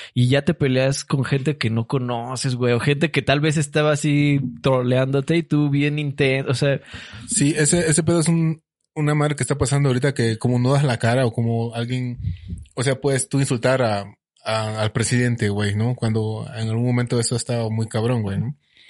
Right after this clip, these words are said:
Speaker 2: Obviamente, pues, al presidente no lo va a leer, pero sí puedes decirle a algún artista o a alguien, digamos, a ustedes hoy o nosotros, pueden comentar, "Váyanse a la verga, pinches putos, está bien culero", y hablan, o sea,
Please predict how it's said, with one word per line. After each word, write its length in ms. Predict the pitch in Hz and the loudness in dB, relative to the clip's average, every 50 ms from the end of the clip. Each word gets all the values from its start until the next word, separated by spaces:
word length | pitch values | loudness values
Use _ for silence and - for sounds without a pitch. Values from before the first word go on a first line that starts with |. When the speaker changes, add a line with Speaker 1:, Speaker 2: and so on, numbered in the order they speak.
| - - - - _ - - - - - - - - - | -20 -20 -20 -20 _ -20 -20 -20 -14 -10 -8 -8 -4 -2
Speaker 2:
Obviamente, 420 | 123 127 127 131 139 143 135 147 | 0 0 2 2 2 2 0 0
pues, 220 | 131 - 110 104 - | 0 -2 -6 -10 -10
al 160 | 101 101 110 | -12 -12 -10
presidente 360 | - 110 104 117 117 113 120 117 | -8 -6 -4 -2 -2 0 0 0
no 100 | 123 131 | 0 0
lo 100 | 131 127 | 0 0
va 40 | |
a 40 | 131 | 2
leer, 240 | 127 123 131 135 131 | 2 2 0 0 0
pero 180 | 123 120 117 107 | -2 -2 -4 -2
sí 200 | - 127 127 123 | -2 -4 -4 -4
puedes 320 | - - 127 131 131 123 | -2 -2 -2 0 0 -2
decirle 300 | 120 113 - 127 120 123 | -4 -4 -4 -4 -2 -2
a 40 | 123 | -2
algún 200 | 117 120 131 131 | -2 -2 -4 -4
artista 640 | 120 - - 123 120 117 - 127 127 131 127 - _ _ _ _ _ _ _ _ _ | -6 -6 -4 -6 -6 -4 -4 -6 -6 -6 -8 -12 _ _ _ _ _ _ _ _ _
o 140 | - 113 110 | -2 -2 -2
a 60 | 113 123 - | -2 -2 -2
alguien, 560 | - 127 127 127 135 135 127 120 120 - - - | -2 -2 0 0 -2 -2 -2 -4 -6 -10 -10 -8
digamos, 360 | 110 110 113 123 139 123 - | -4 0 0 0 0 0 -2
a 40 | 117 | -2
ustedes 420 | 104 - - 127 131 131 123 - - | -2 -2 0 0 2 2 0 0 0
hoy 240 | 113 117 123 123 123 | 0 0 0 0 -2
o 120 | 113 107 | -2 -4
nosotros, 520 | 104 107 - 123 123 123 135 147 147 147 - _ _ _ _ _ _ _ | -6 -4 -2 0 0 0 0 0 -2 -4 -8 _ _ _ _ _ _ _
pueden 180 | - 123 120 117 | -6 -6 -6 -4
comentar, 380 | - 117 113 107 104 120 117 113 | -4 -6 -6 -4 -4 -4 -4 -2
"Váyanse 280 | 120 127 131 127 135 | -4 -4 -4 -4 -4
a 20 | 131 | -2
la 60 | 139 | -2
verga, 280 | 151 156 151 147 147 143 | -2 -2 -2 -2 -2 -4
pinches 260 | 147 143 139 - 143 | -4 -4 -4 -6 -6
putos, 320 | - - 151 147 147 135 | -6 -6 -4 -4 -4 -6
está 120 | - - 123 | -6 -4 -4
bien 140 | 123 127 127 | -4 -4 -4
culero", 520 | - 139 147 147 147 143 147 147 139 127 | -2 0 0 0 0 0 0 0 -2 -2
y 180 | 113 107 - - _ _ _ _ _ - - | -4 -6 -10 -14 _ _ _ _ _ -10 -6
hablan, 260 | 113 120 127 131 123 - | -2 0 0 0 -2 -2
o 120 | - 131 | -4 -4
sea, 240 | 117 - 127 120 | -2 -2 -2 -4